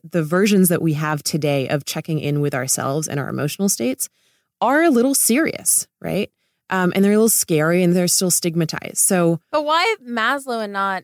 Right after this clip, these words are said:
Speaker 2: voice memo or there's so many apps, the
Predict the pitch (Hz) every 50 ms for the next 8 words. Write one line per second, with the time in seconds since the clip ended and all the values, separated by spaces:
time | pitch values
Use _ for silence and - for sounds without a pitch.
0 | _ _ 185 190 196 220 247 247 - - 180 170 170 165 165 165 160 160 151 139
1 | 101 170 180 175 175 175 175 175 175 175 175 175 175 175 _ _ _ - 185 180
2 | 175 175 - _ _ - - - 220 220 220 220 214 - - 208 214 208 190 _
3 | _ - - - 175 175